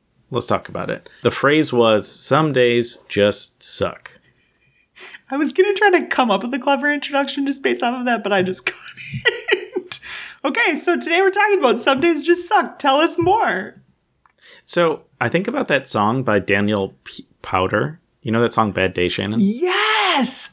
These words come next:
Speaker 2: Oh, that takes me back.
Speaker 1: I mean, it was, like,
Speaker 2: We had a
Speaker 1: a long
Speaker 2: bad
Speaker 1: time ago.
Speaker 2: day. Yeah, when did that come out?
Speaker 1: Uh, who knows?
Speaker 2: Okay,
Speaker 1: A hundred
Speaker 2: anyways.
Speaker 1: years ago. <laughs> And it's like, yeah, I think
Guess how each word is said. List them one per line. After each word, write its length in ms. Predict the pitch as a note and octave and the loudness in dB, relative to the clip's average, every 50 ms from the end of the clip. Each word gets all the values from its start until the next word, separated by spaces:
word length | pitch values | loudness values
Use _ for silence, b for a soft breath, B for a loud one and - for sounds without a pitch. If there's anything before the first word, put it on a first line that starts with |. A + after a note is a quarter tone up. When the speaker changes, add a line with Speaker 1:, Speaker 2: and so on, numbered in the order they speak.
| - | -2
Speaker 2:
Oh, 380 | - F4 F4+ G#4 G#4+ G4+ E4+ C#4 | -2 0 2 2 2 2 0 0
that 240 | G3+ A3+ F#3+ F#3+ F#3+ | 0 0 -2 -2 -2
takes 280 | - A#3 G3+ G3+ - | -2 -2 -2 -2 -2
me 140 | - F#3+ F#3 | -2 -2 0
back. 640 | F3+ F#3 - - C3+ - - - - - - - - _ _ b b b b b b b b b b - _ _ _ _ _ - | 0 2 2 2 2 2 0 -2 -4 -8 -14 -20 -20 _ _ b b b b b b b b b b -20 _ _ _ _ _ -4
Speaker 1:
I 100 | - A2 | -2 0
mean, 140 | C3 C3+ A#2+ | 2 4 4
it 60 | A#2 | 4
was, 180 | A#2+ B2 A2+ A2+ | 2 2 2 2
like, 160 | A#2 - - | 2 2 2
Speaker 2:
We 100 | - - | 2 0
had 340 | - - E4 F4+ G4 G4+ A4+ A#4+ | 0 2 2 4 4 4 2 2
a 40 | A#4+ | 0
Speaker 1:
a 20 | |
long 80 | - F#4 | 2 2
Speaker 2:
bad 300 | F#4+ F#4 F#4 F#4 F#4 F#4+ | 4 4 4 4 4 2
Speaker 1:
time 140 | F#4 - - | 0 0 0
ago. 100 | - E4+ | 0 2
Speaker 2:
day. 560 | D4+ D#4 E4+ E4+ E4 E4 E4 E4 E4+ E4 _ _ _ _ _ _ | 2 2 2 2 2 2 0 -2 -4 -8 _ _ _ _ _ _
Yeah, 180 | - E4 F#4 E4 | 0 2 2 2
when 200 | B3+ C4 C#4 D#4+ | 2 0 0 0
did 140 | G4+ B4 | 0 0
that 160 | C#5+ C#5 C#5 C#5 | 0 0 0 0
come 180 | C5+ G4+ F#4 C4 | 0 0 0 0
out? 540 | A#3+ A3+ E4 G4 C#4 G3+ - F2 F2 - - - | 2 2 2 2 2 0 -2 -4 -8 -12 -10 -4
Speaker 1:
Uh, 200 | - F#2+ F#2 D#2+ | -2 -2 -2 -2
who 220 | - - - C#3+ C3+ | -4 -6 -6 -4 -4
knows? 400 | G#2 E2 D#2 D#2 E2 - - A#3 | -4 -6 -8 -10 -12 -10 -8 -6
Speaker 2:
Okay, 260 | A#3+ - - - G#2 | -4 -4 -4 -4 -4
Speaker 1:
A 200 | G2 - - G#3 | -4 -4 -4 -2
hundred 280 | A3 A#3 - - G2 - | -2 0 0 0 0 0
Speaker 2:
anyways. 20 | |
Speaker 1:
years 220 | - F2 - - - | 0 -2 -4 -6 -8
ago. 200 | - - - - - | -8 -8 -4 0 0
<laughs> 1500 | A4+ A4+ - - - - - _ _ _ _ _ _ _ - - - _ _ _ _ _ _ _ _ _ _ - - - | 0 0 -2 -6 -20 -20 -20 _ _ _ _ _ _ _ -20 -20 -20 _ _ _ _ _ _ _ _ _ _ -14 -6 -2
And 100 | C#3 C#3+ | 0 0
it's 160 | D3 C#3+ - | 0 0 0
like, 340 | E3 D#3 D3 C#3 - - _ _ | 0 0 0 -2 -6 -12 _ _
yeah, 360 | - D#3 A3+ - - - - - | -8 -6 -4 -2 -2 -2 -2 -2
I 100 | A2 C3+ | -2 -2
think 300 | C3 A3 G#3+ - - | -2 -2 -4 -6 -8